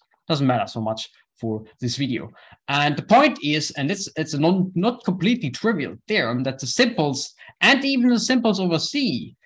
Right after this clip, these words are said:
uh, they kind of decompose nicely into blocks. They're partitioned by blocks.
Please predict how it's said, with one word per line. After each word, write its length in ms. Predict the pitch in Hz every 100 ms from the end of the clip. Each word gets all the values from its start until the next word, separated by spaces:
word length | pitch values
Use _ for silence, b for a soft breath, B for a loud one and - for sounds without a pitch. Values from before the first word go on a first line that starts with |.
| b b
uh, 440 | 113 127 127 127 143
they 160 | 147
kind 220 | 151 180
of 100 | 160
decompose 800 | 131 190 185 160 151 139 139 - - b b
nicely 580 | 143 160 214 - 151 147
into 200 | 131 123
blocks. 400 | 123 131 120 -
They're 120 | - 123
partitioned 540 | 151 - 220 170 160
by 140 | 160
blocks. 580 | 139 127 120 - - -